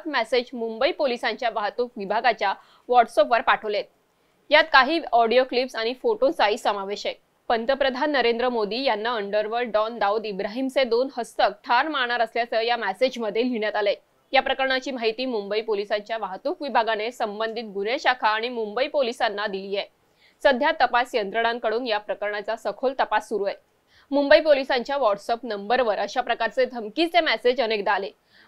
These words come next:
मात्र आता थेट पंतप्रधान नरेंद्र मोदी यांना दाऊदचे दोन हस्तक मारणार असल्याची माहिती अज्ञात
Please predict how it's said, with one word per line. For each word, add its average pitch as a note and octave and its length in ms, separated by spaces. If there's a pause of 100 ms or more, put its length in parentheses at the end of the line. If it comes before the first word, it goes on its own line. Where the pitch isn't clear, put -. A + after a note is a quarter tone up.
मात्र A#3+ 280
आता B3+ 220
थेट C#4 280
पंतप्रधान A#3+ 640
नरेंद्र A3+ 360
मोदी A3 360
यांना G3+ 240
दाऊदचे G#3+ 480
दोन A#3+ 340
हस्तक C#4+ 460
मारणार A3+ 360
असल्याची A3 400
माहिती A#3 400
अज्ञात A3+ 340